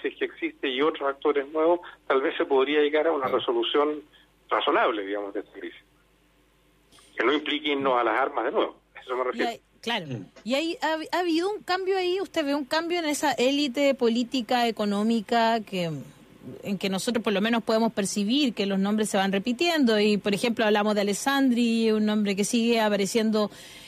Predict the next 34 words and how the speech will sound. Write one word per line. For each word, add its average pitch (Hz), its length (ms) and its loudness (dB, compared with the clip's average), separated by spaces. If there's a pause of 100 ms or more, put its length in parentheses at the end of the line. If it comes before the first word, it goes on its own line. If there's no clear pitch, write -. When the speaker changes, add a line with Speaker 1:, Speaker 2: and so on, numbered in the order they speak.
(140)
Speaker 3:
en, 190 440 0
en 185 120 0
el 190 100 -2
Congreso, 302 540 2
¿no 254 60 4
es 247 40 -2
cierto?, 262 460 2
en, 220 280 2
en, 190 640 -2 (480)
eh, 190 200 0
el 190 80 0
alcalde 208 420 0
de, 190 420 2
de 190 140 -2
Santiago, 294 580 2
etcétera. 269 400 0
Como 262 180 4
que 294 120 0
uno 349 140 0
podría 330 380 2
ir, 359 280 2
eh, 262 640 2 (640)
se - 160 0
van 320 160 2
repitiendo 262 600 2
los, 190 200 2
los 208 220 2
apellidos. 165 640 -2 (920)
¿Pero 233 220 4
ha 226 100 2
habido 320 280 0
un 320 80 -4
cambio 320 520 0
intelectual 247 1000 0